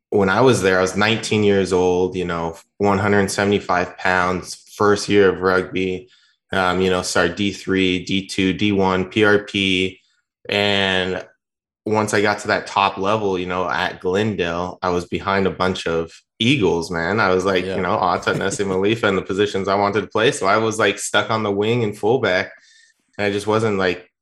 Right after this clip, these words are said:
Speaker 1: getting the progression, the, the looks I really wanted. And luckily, I just did really well in a couple tournaments and was seen by Steve Lynch, who, who helped with recruiting at Life University. And he kinda reached out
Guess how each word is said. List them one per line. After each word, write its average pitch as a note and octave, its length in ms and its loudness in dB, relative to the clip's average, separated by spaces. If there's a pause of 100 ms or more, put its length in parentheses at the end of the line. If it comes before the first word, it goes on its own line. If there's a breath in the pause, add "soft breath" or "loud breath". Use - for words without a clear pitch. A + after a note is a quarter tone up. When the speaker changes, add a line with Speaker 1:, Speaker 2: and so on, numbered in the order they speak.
(140)
Speaker 1:
getting A2+ 180 2
the G#2+ 80 0
progression, G2+ 680 -2
the, E2+ 360 -6
the - 80 0
looks G2+ 280 0
I F#2 40 2
really F#2 380 2
wanted. G2+ 600 -2 (840)
And G#2 560 0
luckily, A#2 440 2
I G#2 80 4
just G#2 300 -6
did A2 120 0
really G2+ 260 2
well F#2 280 0
in G2 60 -2
a F#2+ 60 -6
couple F#2+ 280 -6
tournaments G2 540 -2
and F2+ 360 -4
was F2 220 -2
seen F#2+ 220 -2
by E2 300 -2 (400 soft breath)
Steve G#2 460 0
Lynch, F#2+ 420 2
who, F2+ 340 -2
who F#2+ 120 2
helped F#2 260 0
with F#2 120 -4
recruiting F2+ 480 0
at E2+ 180 -2
Life F2+ 260 -2
University. F2+ 560 -2
And F2 120 -2
he F2+ 100 -6
kinda F2+ 260 -2
reached F#2 320 -4
out F2+ 280 0